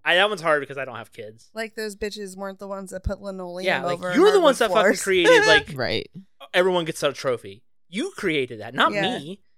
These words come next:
Speaker 3: Right.
Speaker 1: Ugh.
Speaker 2: Who was
Speaker 1: <laughs>
Speaker 2: giving us the trophies?
Speaker 1: Yeah, it was like, you guys, <sighs> it's so crazy.
Speaker 2: <laughs> Your school may have done away with the winners and losers,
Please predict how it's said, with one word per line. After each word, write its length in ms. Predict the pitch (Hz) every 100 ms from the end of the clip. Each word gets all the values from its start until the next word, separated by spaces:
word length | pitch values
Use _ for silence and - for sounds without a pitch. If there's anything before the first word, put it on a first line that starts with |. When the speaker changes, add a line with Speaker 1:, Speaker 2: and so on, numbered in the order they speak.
| _ _
Speaker 3:
Right. 260 | - - 62 _ _ _ -
Speaker 1:
Ugh. 300 | 208 240 156 -
Speaker 2:
Who 120 | 370 415
was 140 | 392
Speaker 1:
<laughs> 60 | 480
Speaker 2:
giving 300 | 466 453 311
us 160 | 285
the 160 | - 233
trophies? 520 | - 233 269 165 127
Speaker 1:
Yeah, 240 | 370 381 208
it 60 | 240
was 120 | 311
like, 180 | 359 349
you 120 | 427
guys, 280 | 381 359 - 175 147 - -
<sighs> 280 | - _ -
it's 120 | -
so 340 | - 285 311
crazy. 540 | 285 277 247 240 170 143 381 -
Speaker 2:
<laughs> 180 | 539 640
Your 140 | 453
school 320 | 277 - 285 277
may 180 | 262
have 140 | 247 214
done 180 | 220 220
away 300 | 220 214 214
with 220 | 214 -
the 100 | 202
winners 400 | 214 226 233 233
and 160 | 240
losers, 640 | 220 196 196 185 208 -